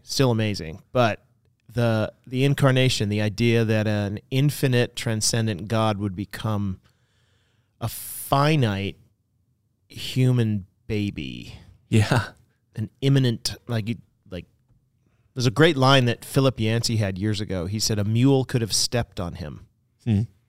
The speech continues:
Speaker 1: And I keep <laughs> thought about that several times. Like, w-, yeah, God, he, a mule could have stepped on God.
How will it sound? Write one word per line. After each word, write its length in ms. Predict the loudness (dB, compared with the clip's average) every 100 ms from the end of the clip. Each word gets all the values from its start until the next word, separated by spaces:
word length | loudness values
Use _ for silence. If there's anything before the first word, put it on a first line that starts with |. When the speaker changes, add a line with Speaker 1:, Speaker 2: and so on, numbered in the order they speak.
| _ _ _ _ _ _ _ _
Speaker 1:
And 100 | -2
I 100 | 0
keep 220 | 0 2
<laughs> 540 | 2 2 -8 -16 -20 -12
thought 180 | -2 4
about 200 | 4 4
that 160 | 2
several 300 | 2 2 2
times. 380 | 2 2 4 4
Like, 200 | 2 -2 -6 -20 _
w-, 160 | -14 -6
yeah, 180 | 2 2
God, 380 | 4 4 4 0
he, 180 | -2 0
a 40 |
mule 220 | 2 2
could 140 | 2 -2
have 100 | -2
stepped 240 | -6 -6
on 140 | -4
God. 260 | -4 -4 -6